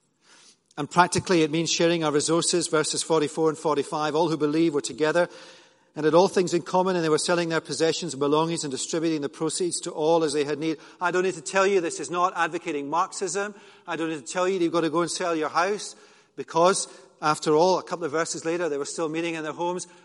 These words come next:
What I need to say to you is those who have much should be generous. Those who have little should be generous. All should give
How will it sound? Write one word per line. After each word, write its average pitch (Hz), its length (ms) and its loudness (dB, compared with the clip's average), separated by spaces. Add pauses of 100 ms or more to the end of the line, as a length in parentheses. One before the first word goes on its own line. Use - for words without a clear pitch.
What 180 160 -2
I 165 80 2
need 180 200 -4
to 214 100 -6
say 185 240 -2
to 185 80 0
you 175 220 0
is 147 140 -4
those 180 460 -2 (220)
who 196 100 2
have 170 260 2
much 170 540 -4 (180)
should 170 220 -4
be 156 120 -2
generous. 180 600 -2 (140)
Those 175 260 2
who 185 80 0
have 165 140 0
little 185 400 0 (180)
should 180 220 -4
be 165 100 -2
generous. 180 560 -2
All 185 320 0
should 185 240 -4
give 180 260 -2